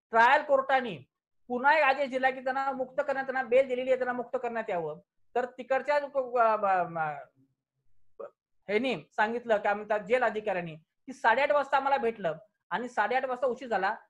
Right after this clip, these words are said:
आणि तोपर्यंत त्यांच्यावरती रासुका खालती गुन्हा दाखल करण्यात आला. म्हणजे तेरा <clears throat> फेब्रुवारी दोन हजार वीस पासून ते रासुका खालती आहेत. रासुका खालती गेल्यानंतर होतं असं मित्रांनो की तुम्हाला तीन महिन्यापर्यंत काही जमानत भेटत नाही, तुम्ही गेलात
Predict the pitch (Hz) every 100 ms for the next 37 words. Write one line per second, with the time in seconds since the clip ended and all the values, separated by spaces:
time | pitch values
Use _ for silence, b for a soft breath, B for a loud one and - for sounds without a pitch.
0 | _ 202 247 240 285 302 294 294 269 247
1 | 254 247 247 214 208 247 - 220 208 202
2 | 202 180 156 156 147 131 120 - _ _
3 | _ _ _ - 214 233 294 294 262 262
4 | 311 320 - - _ _ _ - 302 240
5 | 190 - 214 247 285 262 269 254 254 254
6 | 220 247 247 214 226 214 208 185 185 147
7 | 139 - _ _ _ 190 202 277 294 285
8 | 277 285 269 277 269 277 233 226 277 254
9 | 262 254 254 247 214 185 _ _ - 247
10 | - 226 247 269 277 277 277 262 262 262
11 | 262 254 262 233 240 240 247 233 233 233
12 | 226 233 240 220 220